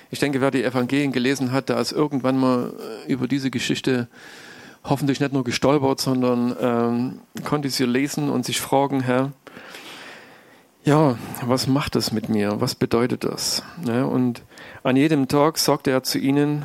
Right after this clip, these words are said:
als es Abend geworden war, "Lasst uns auf die andere Seite übersetzen." Die Jünger steigen mit Jesus ins Boot und es war für ihn ein anstrengender Tag gewesen. Und, ähm, er legt sich hinten ins Boot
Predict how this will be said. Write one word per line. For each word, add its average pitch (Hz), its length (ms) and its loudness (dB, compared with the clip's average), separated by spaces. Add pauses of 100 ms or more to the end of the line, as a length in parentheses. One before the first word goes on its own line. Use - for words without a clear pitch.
(120)
als 127 160 0
es 143 100 -8
Abend 139 320 0
geworden 127 380 0
war, 120 120 4
"Lasst 123 220 -2
uns 120 100 -2
auf 110 120 -4
die - 140 -4
andere 123 340 -2
Seite 117 320 -2
übersetzen." - 760 -2 (460)
Die 123 60 4
Jünger 160 220 4
steigen 156 340 0
mit 127 120 -2
Jesus 143 340 -2
ins 120 200 -4
Boot 151 320 0
und 120 180 -2
es - 200 -6
war 123 340 2
für - 140 -2
ihn 139 200 2
ein 117 140 2
anstrengender 127 580 0
Tag 143 260 0
gewesen. 135 480 0 (680)
Und, 123 480 2
ähm, 120 460 2 (640)
er 147 180 4
legt 147 180 2
sich - 140 -4
hinten 139 300 -4
ins 120 200 -4
Boot 139 380 -2